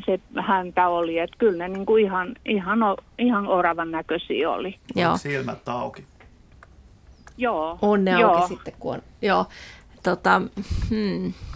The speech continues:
Speaker 2: Siis ne saa kolmeviikkosena sen karvapeitteen ja sen jälkeen sitten kestää vielä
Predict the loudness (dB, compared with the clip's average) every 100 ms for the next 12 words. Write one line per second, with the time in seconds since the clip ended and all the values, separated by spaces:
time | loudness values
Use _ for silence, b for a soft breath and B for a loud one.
0 | B B -14 -18 -20 -20 -20 -20 -20 -20
1 | -20 -20 -20 -20 -20 -20 -4 -4 -2 0
2 | 0 2 2 2 4 4 2 -2 0 0
3 | 2 0 0 2 4 2 2 0 0 -2
4 | -4 0 0 0 -2 B B B B B
5 | -10 0 2 2 -2 -10 -20 -20 _ -6
6 | 0 2 4 2 2 0 0 -4 -2 0
7 | 2 0 0 2 4 6 6 6 4